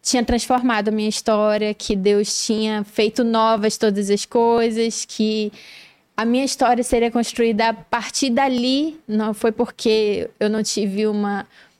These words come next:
um lar estruturado, não foi porque eu tinha exemplos, não, não, não tinha nada a ver com isso, não tinha nada a ver com exemplo, não tinha nada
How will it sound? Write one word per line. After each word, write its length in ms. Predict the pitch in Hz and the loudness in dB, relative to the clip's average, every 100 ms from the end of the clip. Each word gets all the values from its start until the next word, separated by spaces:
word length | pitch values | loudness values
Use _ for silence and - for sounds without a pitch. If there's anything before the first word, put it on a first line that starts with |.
| - | -6
um 120 | 220 | -2
lar 220 | 220 214 208 | 0 0 0
estruturado, 880 | - 202 208 208 208 233 233 208 | -2 -4 0 0 2 0 0 0
não 140 | 214 208 | 0 0
foi 160 | - | -2
porque 400 | 202 220 - - | 0 -2 -2 0
eu 320 | 214 208 214 208 | 2 4 2 0
tinha 400 | - 220 214 208 | -2 -2 0 0
exemplos, 1000 | 196 220 240 233 226 220 214 214 202 214 | 0 0 0 -2 -2 2 2 2 -2 -4
não, 240 | 202 180 | -4 -2
não, 320 | 226 254 214 | -2 -2 -4
não 200 | 240 285 | -2 -2
tinha 240 | 277 - 269 | 0 -2 0
nada 260 | 262 254 | 0 0
a 20 | 247 | 0
ver 260 | 247 254 | 0 -2
com 160 | - 247 | -2 -2
isso, 460 | 196 185 - 190 | 0 -4 -6 -6
não 200 | 185 202 | -4 -4
tinha 420 | 202 214 214 208 240 - - | -2 -2 -2 -4 -6 -14 -6
nada 300 | 208 196 202 | -2 0 0
a 20 | |
ver 220 | 196 208 - | 0 -2 0
com 160 | 208 | -2
exemplo, 540 | 185 185 226 233 226 214 | -2 -2 -2 -2 0 -2
não 140 | 202 | -2
tinha 200 | 202 196 | -4 -4
nada 320 | 202 196 202 | -2 -2 -4